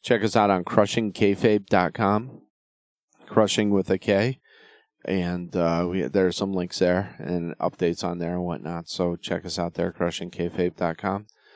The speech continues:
Unfortunately, my personal website, my, uh, artist website, uh, Jay Guerre, J U I G E R R dot com, J Guerre dot com is, uh,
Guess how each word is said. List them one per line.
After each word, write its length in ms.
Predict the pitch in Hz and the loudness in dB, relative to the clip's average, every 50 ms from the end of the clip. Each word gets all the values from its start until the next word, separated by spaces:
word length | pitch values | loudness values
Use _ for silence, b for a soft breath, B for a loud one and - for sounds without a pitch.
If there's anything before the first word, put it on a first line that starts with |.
| b b b b b b b b b | b b b b b b b b b
Unfortunately, 560 | - 123 123 131 147 143 147 147 - 151 143 135 | 0 0 2 4 4 4 4 4 2 2 2 2
my 280 | 120 113 110 110 117 | 4 4 4 4 4
personal 460 | 117 - 127 120 113 - - 120 117 | 2 4 2 2 2 2 0 2 4
website, 540 | 110 107 107 107 104 - 120 113 113 113 - | 4 4 2 2 0 0 0 2 2 2 0
my, 340 | - 90 101 98 98 95 95 | -2 -2 -2 0 0 2 2
uh, 300 | 95 95 95 92 87 - | 2 2 2 0 0 0
artist 360 | - - 104 107 107 101 - - | 2 2 2 2 2 -2 -2 0
website, 560 | 110 101 98 95 - - 104 101 104 82 - _ _ _ _ - | 0 0 0 0 0 0 2 2 2 0 -2 _ _ _ _ -2
uh, 260 | - 95 92 87 85 | 0 2 2 0 -2
Jay 280 | 87 - - 104 98 95 | -4 -4 -2 -2 0 0
Guerre, 260 | 87 98 98 101 101 | 0 0 0 0 0
J 260 | 87 - 101 95 92 | 0 0 0 2 2
U 160 | 92 95 95 | 2 2 4
I 140 | 95 95 95 | 4 2 2
G 400 | 92 85 95 95 78 67 80 92 | 0 0 -2 -2 -2 -2 -2 -2
E 20 | 92 | -2
R 240 | 90 90 92 90 | -2 -2 -2 -2
R 220 | 90 92 92 90 92 | -2 0 0 -2 -2
dot 280 | 87 - 90 87 85 | -4 -4 -6 -6 -6
com, 420 | - - 101 98 107 113 110 110 107 - | -4 -2 -2 0 0 -2 -4 -6 -10 -4
J 200 | - 92 90 92 | -2 0 0 2
Guerre 180 | 95 98 98 | 2 0 2
dot 240 | 95 95 90 90 - | 2 0 0 0 0
com 320 | - 104 104 104 104 101 78 | 0 2 2 2 2 0 0
is, 480 | - 92 110 110 107 104 101 95 98 | 0 2 2 2 2 2 0 0 2
uh, 320 | 107 104 98 95 95 92 | 2 4 4 4 4 2